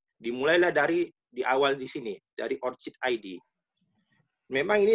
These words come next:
sebaiknya kalau kita cocoknya dipraktekkan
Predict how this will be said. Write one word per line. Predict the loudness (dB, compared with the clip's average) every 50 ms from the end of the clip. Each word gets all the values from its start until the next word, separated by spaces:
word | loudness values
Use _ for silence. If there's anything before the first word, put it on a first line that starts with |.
| 4
sebaiknya | 2 2 4 6 6 6 4 2 0 0
kalau | 2 4 4 4 2
kita | 0 -4 -2 -2 -2 -2
cocoknya | 0 -2 -2 -2 -4 -4 -4 -4 -6 -6
dipraktekkan | -4 -2 -2 0 2 2 0 0 -2 -4 -6 -6 -6 _ -8 -8 -8 -8 _ _ -12 -10 -10